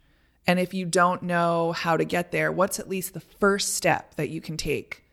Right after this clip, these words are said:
to get to this accomplishment? You know, mine was just, I, I always wanted to go to college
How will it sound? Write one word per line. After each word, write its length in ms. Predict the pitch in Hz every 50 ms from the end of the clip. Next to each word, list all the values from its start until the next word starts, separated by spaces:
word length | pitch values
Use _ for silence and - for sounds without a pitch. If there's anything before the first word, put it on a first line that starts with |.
| _
to 120 | - - 190
get 180 | 170 170 -
to 80 | - -
this 200 | - 127 - -
accomplishment? 640 | - - 143 139 - - - - - - - - - _ _ _
You 120 | - 160
know, 180 | 160 165 160 151
mine 260 | 160 165 165 175 185
was 160 | 185 175 170
just, 300 | - 180 170 165 - - - _ -
I, 260 | - - - - -
I 20 |
always 240 | 170 175 190 196 202
wanted 140 | 208 214 214
to 60 | 220
go 100 | 220 233
to 60 | 240
college 500 | 233 262 277 302 196 143 139 - - -